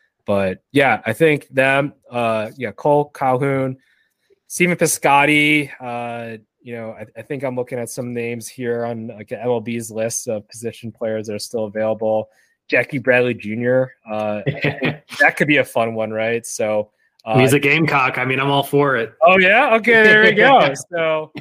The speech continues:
Speaker 1: yeah, I think some, someone like that, Roman Quinn, you know, s-, you know, get a little bit of speed there. I know we, we, we did sign Billy Hamilton, right? So,
Speaker 2: Oh,
Speaker 1: which
Speaker 2: God.
Speaker 1: he w-,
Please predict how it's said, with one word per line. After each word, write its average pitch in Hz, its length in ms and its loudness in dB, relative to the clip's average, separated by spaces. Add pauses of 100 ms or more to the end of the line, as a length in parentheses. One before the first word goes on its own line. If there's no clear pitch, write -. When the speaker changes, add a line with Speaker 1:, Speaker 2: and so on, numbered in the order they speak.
(420)
Speaker 1:
yeah, 233 300 -2
I 156 100 -10
think 202 200 -14
some, 196 320 -14
someone 180 240 -18
like 165 140 -14
that, 135 100 -16
Roman 160 300 -10
Quinn, 160 540 -6
you 156 100 -12
know, 151 80 -8
s-, 151 220 -16
you 151 160 -18
know, 139 60 -14
get 151 100 -12
a - 40 -8
little 143 140 -12
bit 143 100 -14
of 139 60 -14
speed 135 240 -16
there. 131 80 -12
I 139 60 -2
know 175 160 -2
we, 170 120 -8 (160)
we, 151 320 -8
we 156 120 -12
did 160 280 -4
sign 151 360 -4
Billy 147 260 -4
Hamilton, 143 480 -8
right? 123 240 -8
So, 120 360 -6 (300)
Speaker 2:
Oh, 151 80 -4
Speaker 1:
which - 180 -6
Speaker 2:
God. 156 100 -6
Speaker 1:
he 185 60 -2
w-, 202 240 -8